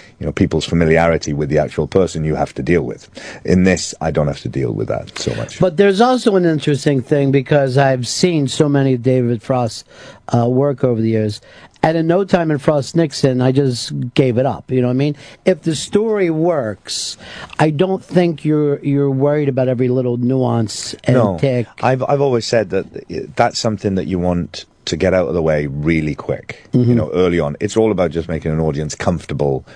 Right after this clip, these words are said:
Speaker 1: with going on the journey with you. And if they're too aware of how much you are like the person or how much you're not like the person, then equally it gets in the way of them doing, going on the journey. You want them to be drawn to the, the inner journey, not the outer thing. So,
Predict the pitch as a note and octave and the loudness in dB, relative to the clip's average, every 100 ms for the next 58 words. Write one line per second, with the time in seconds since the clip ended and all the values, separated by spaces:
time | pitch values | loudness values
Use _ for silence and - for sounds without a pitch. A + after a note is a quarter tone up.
0 | - E2 C#2+ D#2+ D2+ C#2+ C#2+ C#2 F2 F#2 | -6 -4 0 0 0 -2 -2 0 2 2
1 | D2 B1 A#1+ G1+ - - - - E2+ F2 | 0 -6 -8 -10 -14 -18 -18 -4 0 0
2 | E2+ F#2 F2 - A#2 F2 E2+ F2 E2 D2+ | 2 2 2 2 2 4 4 4 2 0
3 | C#2+ - _ _ - E2+ E2 E2 - D#2+ | -4 -8 _ _ -2 0 2 0 -2 -2
4 | D2 D#2+ F#2+ G#2 - G#2+ G#2+ - - E2+ | 0 2 2 0 -2 -2 -2 -2 -2 0
5 | E2 E2 D#2+ - E2 G2+ C#2 - - C#2 | 0 0 -2 -2 -2 0 -2 -6 -6 -6
6 | - C#2 - - E2+ E2+ - A2+ - E2 | -6 -10 -10 -6 0 0 2 0 0 -2
7 | C#2 C2+ - - D#2+ - D2 C#2+ C#2+ C2+ | -2 -2 -4 -2 -2 -2 0 2 0 0
8 | C#2 C2+ C#2 C2+ C2+ D#2 D2+ C#2 D2+ A2+ | -2 -2 -2 -2 -2 0 0 0 0 0
9 | D#2 F#2+ F#2+ E2+ C#2+ D2+ D#2 E2 D#2+ - | 2 0 0 -2 -2 -2 2 2 0 -2
10 | C#2 C#2 B1 - D2+ F#2 G#2 C#2+ D#2 C#2+ | -2 -2 -4 -2 2 4 4 2 -2 -2
11 | C2+ C#2+ D2 C#2+ D2 D2 D2 - B1+ - | -2 -2 -2 0 -2 -2 -6 -6 -6 -2
12 | D2+ | -2